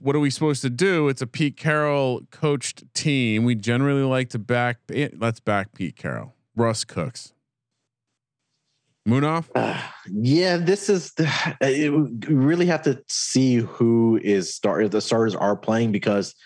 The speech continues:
Speaker 2: Seattle in the first two weeks, they've scored a whole ten points
Speaker 1: Yeah.
Speaker 2: in the, uh,
Speaker 1: They
Speaker 2: in the
Speaker 1: need to
Speaker 2: first two
Speaker 1: cook.
Speaker 2: games.
Speaker 1: They gotta cook.
Speaker 2: Yeah, so it's time for them to cook. Uh, this might be another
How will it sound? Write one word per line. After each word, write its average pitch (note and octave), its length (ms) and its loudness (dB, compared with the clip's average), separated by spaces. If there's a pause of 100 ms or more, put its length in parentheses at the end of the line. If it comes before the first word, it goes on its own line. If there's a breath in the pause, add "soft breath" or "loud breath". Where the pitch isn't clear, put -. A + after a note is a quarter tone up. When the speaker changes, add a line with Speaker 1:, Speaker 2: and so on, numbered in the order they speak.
(380 loud breath)
Speaker 2:
Seattle C#3 480 2
in C#3+ 80 0
the G2+ 60 0
first A#2+ 340 -2
two A#2 100 0
weeks, A2+ 240 2
they've G#2 180 0
scored G#2+ 320 0
a F#2 40 0
whole G2 260 0
ten F#2 300 -2
points F2+ 400 0
Speaker 1:
Yeah. F#2 240 0
Speaker 2:
in F#2 200 0
the, F2 280 2
uh, E2+ 360 0
Speaker 1:
They G2 60 0
Speaker 2:
in G#2 60 2
the A#2 60 2
Speaker 1:
need B2 60 -2
to - 60 2
Speaker 2:
first F2 120 -2
two E3 80 2
Speaker 1:
cook. D#3 140 -2
Speaker 2:
games. E2 480 -4 (200)
Speaker 1:
They G2+ 80 -2
gotta - 240 -8
cook. - 200 -20 (560)
Speaker 2:
Yeah, B2 260 2
so A3 120 0
it's A3+ 120 0
time C#3+ 200 0
for C3+ 100 2
them A#2 260 2
to F#2+ 40 -2
cook. G2 340 -2
Uh, G#2+ 280 0
this B2+ 200 -2
might G3 120 2
be E3 100 2
another D3 500 0